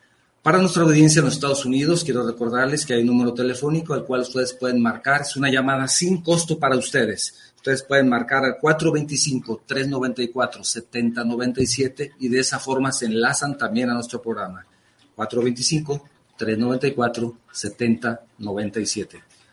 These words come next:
Si lo que deseas es enviarnos un mensaje vía WhatsApp, tenemos disponible el número treinta y tres veintinueve, cincuenta y dos, cincuenta y cinco veintidós.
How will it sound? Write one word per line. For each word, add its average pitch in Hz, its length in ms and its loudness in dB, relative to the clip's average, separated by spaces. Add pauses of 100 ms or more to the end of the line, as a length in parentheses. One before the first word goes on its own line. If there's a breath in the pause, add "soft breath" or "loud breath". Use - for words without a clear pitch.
(200 soft breath)
Si - 140 -2
lo 190 100 2
que 175 100 4
deseas 135 480 6
es 123 120 0
enviarnos 120 420 2
un 123 80 4
mensaje 120 380 0
vía 117 240 4
WhatsApp, 135 560 2 (260 soft breath)
tenemos 156 320 6
disponible 151 540 4
el 143 80 0
número 143 320 2
treinta 165 340 4
y 156 100 4
tres 135 380 4
veintinueve, 143 640 4
cincuenta 135 560 2
y 131 60 4
dos, 139 260 -2
cincuenta 123 420 -2
y 113 60 0
cinco 131 380 -2
veintidós. 123 580 -2